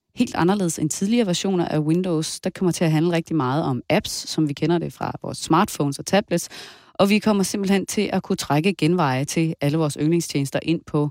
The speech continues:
computeren, lige så vel som på vores smartphone og tablet.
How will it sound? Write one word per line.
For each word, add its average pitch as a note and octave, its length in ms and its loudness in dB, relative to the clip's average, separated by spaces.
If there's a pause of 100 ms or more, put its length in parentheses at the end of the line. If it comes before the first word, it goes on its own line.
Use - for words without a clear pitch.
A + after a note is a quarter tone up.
(140)
computeren, D#3 500 0
lige C3 80 -2
så D3 80 -4
vel C3+ 180 -4
som C#3+ 160 -6
på C#3+ 140 -4
vores B2+ 220 -4
smartphone B2+ 560 -2
og C3 60 -6
tablet. - 340 -6